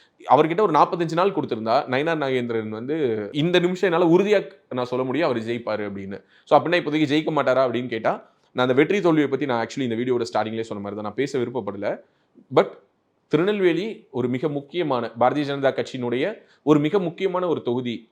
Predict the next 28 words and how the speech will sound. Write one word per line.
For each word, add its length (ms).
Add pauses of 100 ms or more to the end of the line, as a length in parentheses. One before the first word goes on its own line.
அப்படிங்கிறது 580
இந்த 180
தேர்தலின் 420
முடிவுகள் 400
மூலமாக 360
நமக்கு 240
தெரிய 260
வரும். 220
அந்த 240
அளவுக்கான 560 (340)
ஒரு 180
மிகப்பெரிய 420
ஒரு 120
எஃபர்ட்டை, 580 (200)
அ, 160
நயினார் 300
நாகேந்திரனும் 540
அவருடைய 560 (120)
டீமும், 320
அவருடைய 420
சன், 420
அ, 80
பாலாஜி 400
and 120
as 160
well 40
as 80
விஜய் 320